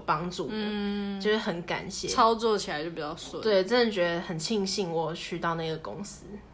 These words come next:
Speaker 2: 我呢，就是他说拿了几万块，一万，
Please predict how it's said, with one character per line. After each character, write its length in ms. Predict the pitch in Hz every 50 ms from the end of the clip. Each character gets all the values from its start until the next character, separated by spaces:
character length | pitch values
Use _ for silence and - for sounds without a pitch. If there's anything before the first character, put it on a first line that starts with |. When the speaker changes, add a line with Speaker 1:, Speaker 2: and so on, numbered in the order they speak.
| - - -
Speaker 2:
我 140 | 208 214 214
呢， 240 | 226 233 254 269
就 160 | 269 262 285 294
是 160 | 285 302 294
他 220 | - 254 247 254
说 320 | 254 - 254 240 240 247 254
拿 260 | 254 220 185 190 190
了 160 | 196 202 202 196
几 340 | - - - 202 233 220 233
万 360 | 262 320 302 - 311 294 294
块， 160 | 302 - 403 - 508 571 - - 415 349 - -
一 200 | 240 240 247 262
万， 600 | 269 302 294 285 269 262 254 247 240 233 226 226